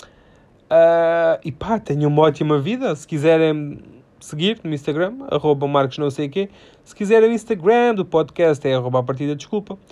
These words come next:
Se quiserem o meu YouTube, é youtube ponto com barra marcolinhos noventa e sete. Estou a pensar em vo-, ah, em voltar,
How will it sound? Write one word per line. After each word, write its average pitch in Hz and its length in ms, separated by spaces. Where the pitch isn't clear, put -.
Se - 140
quiserem 196 920
o 151 60
meu 156 120
YouTube, 151 380
é 143 60
youtube 143 280
ponto 151 200
com 143 220
barra 135 380
marcolinhos 127 460
noventa 135 260
e - 20
sete. 180 200
Estou 160 160
a 135 40
pensar 131 360
em 127 120
vo-, 123 220
ah, 131 280
em 135 120
voltar, 127 360